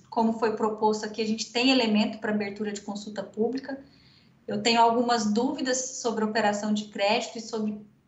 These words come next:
o impacto de médio prazo. Mas agora o, o processo, ele tá sendo, vai ser discutido com a sociedade, a gente vai ter muita contribuição pra, pra gente avaliar em relação a esse tema. E aí, diretora Efraim, eu só tenho uma, uma sugestão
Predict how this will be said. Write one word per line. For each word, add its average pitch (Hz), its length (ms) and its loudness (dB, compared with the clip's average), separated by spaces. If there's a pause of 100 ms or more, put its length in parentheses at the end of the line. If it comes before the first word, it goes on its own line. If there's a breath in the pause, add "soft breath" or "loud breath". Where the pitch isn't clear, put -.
(160)
o 220 80 -2
impacto 240 640 2
de 208 140 -2
médio 208 320 -2
prazo. 202 640 0 (640 soft breath)
Mas 233 260 4
agora 240 360 0
o, 269 420 -10
o 233 40 -14
processo, 254 600 -4
ele 277 220 -6
tá 269 160 0
sendo, 262 340 -2 (180)
vai 240 140 0
ser 254 380 -6
discutido - 520 -8
com 269 100 -6
a - 20 -4
sociedade, 240 760 4
a 220 60 -2
gente 226 260 -8
vai 233 140 -6
ter 233 140 -8
muita 240 200 -6
contribuição 226 920 -2
pra, 220 400 4
pra 208 560 0
gente 208 500 -2
avaliar 208 920 2 (100)
em 214 60 -4
relação 208 440 0
a 214 40 0
esse 208 180 -4
tema. 202 240 0
E 226 100 6
aí, 277 380 2
diretora 226 400 0
Efraim, 214 300 0
eu 214 60 -6
só 240 120 -6
tenho 254 240 0
uma, 277 360 4
uma 277 260 4
sugestão 285 840 -2